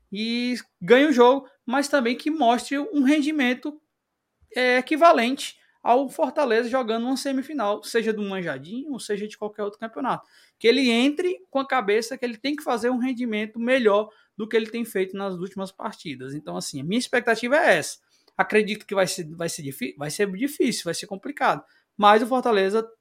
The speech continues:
é o favorito, não tem jeito, a gente não pode fugir disso. E o Fortaleza é o favorito pro, pro campeonato, mesmo sendo um clássico das cores, né? Essa,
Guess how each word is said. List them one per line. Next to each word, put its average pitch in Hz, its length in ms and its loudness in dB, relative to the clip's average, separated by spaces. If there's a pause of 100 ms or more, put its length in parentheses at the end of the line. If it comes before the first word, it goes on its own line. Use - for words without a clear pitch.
é 208 120 8
o 220 60 10
favorito, 240 640 6
não 226 100 0
tem 214 240 -2
jeito, 214 400 0
a 175 60 -2
gente 185 220 -4
não 202 120 -4
pode 196 300 0
fugir 196 320 -4
disso. 170 320 -8 (280)
E 196 60 -6
o - 20 -6
Fortaleza 208 460 2
é 233 40 6
o 269 80 4
favorito 330 440 -2
pro, - 160 -20 (160)
pro 427 100 -6
campeonato, 277 520 -4 (360)
mesmo 202 440 2
sendo 214 220 -2
um 202 120 -2
clássico 185 340 2
das 156 180 -4
cores, 185 520 -2
né? 170 340 -6
Essa, 139 440 -10